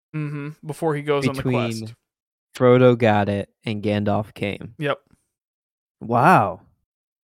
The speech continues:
Speaker 1: And then I think the, the, the whole trip takes, like, eighteen months or something like that.
Speaker 2: Okay.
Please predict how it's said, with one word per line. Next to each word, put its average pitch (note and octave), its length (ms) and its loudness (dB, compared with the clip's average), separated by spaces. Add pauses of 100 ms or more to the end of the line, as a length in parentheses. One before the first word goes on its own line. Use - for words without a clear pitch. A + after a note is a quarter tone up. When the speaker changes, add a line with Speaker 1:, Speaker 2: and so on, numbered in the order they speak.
(200)
Speaker 1:
And D#3 120 0
then D#3+ 100 0
I D#3+ 80 -2
think E3 220 -4
the, C3 440 -2
the, A#2+ 320 -4 (340)
the C#3+ 280 -4
whole E3 600 -2 (140)
trip - 320 -6
takes, C3+ 260 -6
like, B2+ 220 -10
eighteen C#3 400 -10
months A#2+ 260 -12
or G#2+ 40 -12
something - 200 -18
like B2+ 160 -16
that. A#2 220 -14 (2500)
Speaker 2:
Okay. C#3+ 420 2